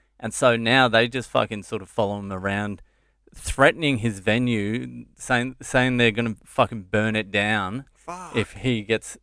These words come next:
Speaker 1: if he gets to do his show. So he had to cancel twenty-two shows. Some Muslim guy got fucking arrested and thrown into, he spent, like, a month in jail for a joke he didn't even say.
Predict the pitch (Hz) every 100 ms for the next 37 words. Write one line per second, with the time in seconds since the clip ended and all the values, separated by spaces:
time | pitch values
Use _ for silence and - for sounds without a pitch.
0 | _ 143 127 - 131 117 - - 117 113
1 | 101 - 117 117 110 165 135 143 127 143
2 | 135 135 117 - 127 110 131 - 123 113
3 | - 110 - 123 127 - _ _ _ 170
4 | 180 131 143 160 175 175 131 113 104 110
5 | 107 120 73 _ - 135 131 107 107 104
6 | 90 101 - - - 98 98 - - _
7 | _ _ _ _ _ _ 110 104 104 104
8 | - - 139 156 127 - 123 151 - 208
9 | 190 123 98 101 120 135 147 107 90 101
10 | 113 98 95 170 - _ _ _ _ -
11 | 117 113 - 135 143 147 - _ - 147
12 | 120 104 _ 135 131 123 - 123 110 107
13 | - - 127 117 -